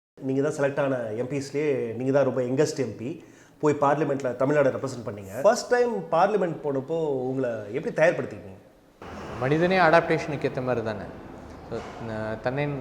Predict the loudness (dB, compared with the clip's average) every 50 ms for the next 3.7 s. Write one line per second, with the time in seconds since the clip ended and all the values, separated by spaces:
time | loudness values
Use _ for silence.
0 | -2 -2 -2 0 0 0 0 0 0 0 0 0 -2 -2 0 0 0 0 0 -2
1 | -4 -6 -8 -10 -12 -12 -10 -10 -6 -2 -2 0 2 2 2 0 0 -2 -4 -6
2 | -4 -2 0 0 0 0 -2 -2 -4 -4 -2 -4 -4 -4 -2 -2 -2 -2 -2 0
3 | 0 0 -2 -2 -4 -4 -6 -8 -8 -8 -8 -8 -10